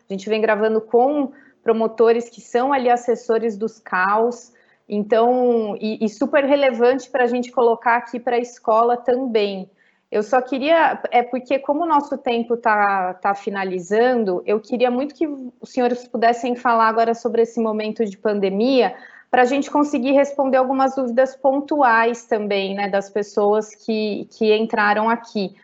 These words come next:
E esse debate, a gente pode fazer um evento só sobre isso, doutor Daniel, é, é extremamente relevante mesmo.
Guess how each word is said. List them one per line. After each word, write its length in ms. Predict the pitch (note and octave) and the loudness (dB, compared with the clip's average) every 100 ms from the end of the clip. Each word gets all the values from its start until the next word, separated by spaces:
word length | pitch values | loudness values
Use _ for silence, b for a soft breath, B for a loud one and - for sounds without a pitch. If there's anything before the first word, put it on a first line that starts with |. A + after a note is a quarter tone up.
| b b b | b b b
E 160 | G3 G3+ | 0 4
esse 280 | A3+ B3+ C4 | 4 4 0
debate, 580 | A#3 G3 G#3+ C4+ - | 0 2 2 2 0
a 80 | C#4 | 0
gente 560 | A#3+ B3+ B3+ - B3+ A#3+ A#3+ | 0 -2 -4 -4 -4 -4 2
pode 280 | A#3+ A#3 | 2 2
fazer 380 | B3 B3+ G#3+ A#3+ | -2 -2 2 2
um 120 | B3 | 2
evento 420 | B3+ A#3 B3+ B3+ C4 | -2 -2 -2 -2 -6
só 320 | - C4+ C#4+ | -2 2 2
sobre 380 | D4 D#4 C#4+ D4 | 0 -6 -4 -2
isso, 400 | A#3 F#3+ F#3+ F#3+ | -4 -6 -8 -8
doutor 300 | G3 G#3 F#3+ | -4 -4 -4
Daniel, 420 | G3+ G#3 G3+ G3 | -4 -2 0 2
é, 160 | G3 | 0
é 320 | - G3 G3+ G3+ | 0 2 2 0
extremamente 920 | G3+ - B3 C#4 C#4+ B3 A#3+ B3 A#3 | -2 0 2 4 2 0 -2 -4 0
relevante 720 | B3 A#3+ G#3 F#3+ F#3 F#3 F#3+ | 2 2 2 -2 -4 -10 -10
mesmo. 440 | F#3 F3 E3+ E3+ | -8 -8 -10 -18